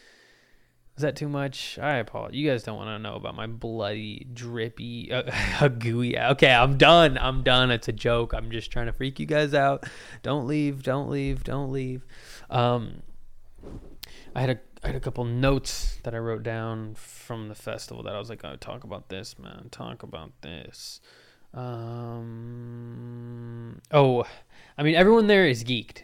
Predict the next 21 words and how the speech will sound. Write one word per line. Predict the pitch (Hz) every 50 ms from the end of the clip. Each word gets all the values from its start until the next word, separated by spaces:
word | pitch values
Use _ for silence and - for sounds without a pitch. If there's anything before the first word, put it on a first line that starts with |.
| - -
Everyone | - 135 147 156 151 160 160 156 151 151 151 147 139
there | 131 127 123 127 127 123 123
is | - - 120 120 110 -
turned, | - - - 139 131 127 127 120 -
and | 127 123
it's | 123 117 -
the | - 147
best | 123 135 147 143 -
environment | 139 131 127 131 127 -
'cause | 127 123
you're | 135 127
wa-, | 120 127 127 - - - - - - -
I | - 143
was | 139 131 123
walking | 120 123 135 143 147 - - 147 127
to | - -
a | 127
porta | - - - 131 127 120 113
potty. | - - 113 110 110 110
We're | 113 120 120
about, | 117 107 107 107 104 107 - -